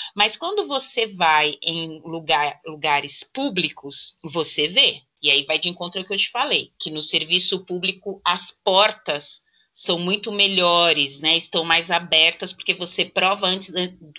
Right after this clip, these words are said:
do que a pessoa te vê. Nos Estados Unidos, nós temos quatorze por cento de pessoas negras. Por outro lado, você vê negro por todos os lados, em todas as esferas.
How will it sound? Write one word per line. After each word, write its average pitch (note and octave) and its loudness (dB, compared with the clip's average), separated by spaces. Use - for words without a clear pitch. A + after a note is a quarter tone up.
do D#3+ -8
que - 0
a E3+ 4
pessoa E3+ -2
te - 4
vê. D3 -4
Nos D4 -2
Estados A#3+ 0
Unidos, A3+ -2
nós A3+ -4
temos A3 -4
quatorze A#3+ 0
por G#3+ -4
cento D3 -2
de - -4
pessoas D#3+ -2
negras. - -10
Por F#3 2
outro F3 0
lado, E3 4
você D#3+ -4
vê D#3 0
negro D#3 -2
por - -14
todos D#3 0
os D3+ -8
lados, C#3+ 0
em D#3 -4
todas F3 -2
as D#3 -4
esferas. - -4